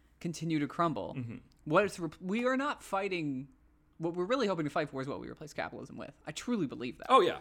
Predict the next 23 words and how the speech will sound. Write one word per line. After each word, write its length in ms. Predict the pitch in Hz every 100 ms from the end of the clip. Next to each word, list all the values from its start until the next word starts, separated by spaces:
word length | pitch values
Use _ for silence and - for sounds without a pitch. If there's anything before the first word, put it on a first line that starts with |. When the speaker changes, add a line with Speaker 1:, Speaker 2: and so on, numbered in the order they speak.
| -
Speaker 2:
No, 120 | 131
Speaker 1:
And 100 | 123
Speaker 2:
that 80 | 165
Speaker 1:
I 20 |
think, 140 | 359 190
I 40 |
Speaker 2:
is 80 | 165
Speaker 1:
think 120 | -
we're 100 | 185
losing, 440 | 147 254 185 107 151
but 160 | 208
that's, 200 | 214 -
that's 180 | 196 175
not 160 | 208 -
the 60 |
<laughs> 200 | 185 -
point. 140 | 196 156 - - - -
But 220 | 339 226
here's 240 | - 311 247
why 140 | 233
it's 120 | 165
also 240 | 131 139 127
dangerous. 540 | 85 69 - - -